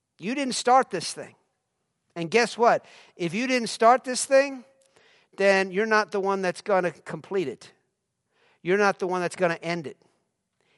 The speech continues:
He's the first. He's the last. He's the one that gave you life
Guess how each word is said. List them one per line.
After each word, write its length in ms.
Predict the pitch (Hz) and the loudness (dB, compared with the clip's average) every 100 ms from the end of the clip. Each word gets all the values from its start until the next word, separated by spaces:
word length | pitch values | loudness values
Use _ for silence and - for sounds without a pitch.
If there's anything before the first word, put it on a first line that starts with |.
| _ | _
He's 340 | 202 277 226 | -2 0 0
the 100 | 247 | -4
first. 720 | - 220 180 175 - - - _ _ _ _ | 0 2 2 0 -10 -16 -20 _ _ _ _
He's 380 | - 190 208 160 | -6 -4 -4 -4
the 80 | 175 | 0
last. 440 | 180 180 143 - - - _ | 4 4 2 -4 -18 -20 _
He's 340 | 202 262 202 | -4 -2 -4
the 80 | 220 | -4
one 260 | 202 196 185 | -2 -2 -2
that 200 | 160 131 | -4 -2
gave 280 | 185 233 | -2 -2
you 220 | 214 226 196 | -6 -4 0
life 360 | 165 156 156 | 2 2 -2